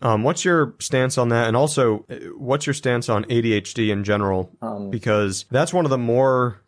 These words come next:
Speaker 1: that's one of the conditions that people really often try to claim is not real.
Speaker 2: I'm not sure. Like,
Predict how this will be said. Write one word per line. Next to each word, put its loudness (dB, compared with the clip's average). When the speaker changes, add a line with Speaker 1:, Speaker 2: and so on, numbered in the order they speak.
Speaker 1:
that's 0
one 0
of -2
the 2
conditions -2
that -4
people -2
really 2
often 0
try 0
to 2
claim 0
is -2
not 0
real. 0
Speaker 2:
I'm 0
not -2
sure. 0
Like, 0